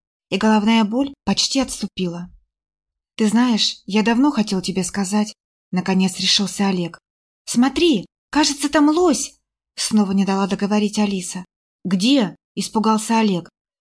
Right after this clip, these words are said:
«Попался!» заулыбалась девушка, а после этого как-то повеселела и принялась болтать без умолку, не позволяя и слова вставить. «Давай поедем побыстрее», вдруг попросила она.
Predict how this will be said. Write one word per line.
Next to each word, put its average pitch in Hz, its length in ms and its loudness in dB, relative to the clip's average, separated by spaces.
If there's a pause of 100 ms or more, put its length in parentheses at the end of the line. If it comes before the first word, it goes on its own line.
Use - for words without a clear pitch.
(240)
«Попался!» 254 760 0 (400)
заулыбалась 214 680 2
девушка, 196 460 -6 (240)
а - 120 -4
после 196 340 -4
этого 220 360 -4
как-то 214 340 -4
повеселела 214 720 -2 (140)
и 254 120 -2
принялась 277 440 2
болтать 202 380 0
без 208 240 -4
умолку, 175 480 -4 (340)
не 214 120 4
позволяя 202 480 0
и 208 140 -4
слова 214 380 -4
вставить. 180 580 -8 (800)
«Давай 269 380 2
поедем 233 420 2
побыстрее», 208 680 -2 (140)
вдруг 196 280 -6
попросила 202 640 -2
она. 185 320 -2